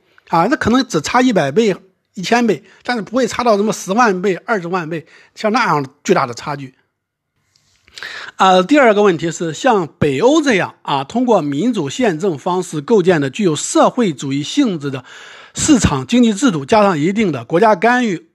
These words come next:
和完善的福利制度，这样的社会离你的要求多远？其实，呃，这个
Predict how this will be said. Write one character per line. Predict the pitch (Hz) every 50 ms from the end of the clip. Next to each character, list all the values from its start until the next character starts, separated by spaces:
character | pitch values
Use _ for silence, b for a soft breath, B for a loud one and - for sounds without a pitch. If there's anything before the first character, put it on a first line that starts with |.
| _ _
和 | - - - 202 196
完 | 170 156 135 165 196
善 | - 233 202 160
的 | 135
福 | 123 - -
利 | 156 180 185
制 | 175 - 240
度， | 180 139 131
这 | - - 277
样 | 247 202
的 | 165
社 | 147 - 208 175
会 | 175 175
离 | 151 143 170
你 | 180 160
的 | 139
要 | 139 165 160
求 | 156 135
多 | 143 143
远？ | 139 123 - b b b b b b b
其 | - 277 277
实， | 214 254 254 B B B B B B B B B B B B _ -
呃， | 226 220 220 214 208
这 | 196 208 _ - - 392 294
个 | 202 165 156 151 160 _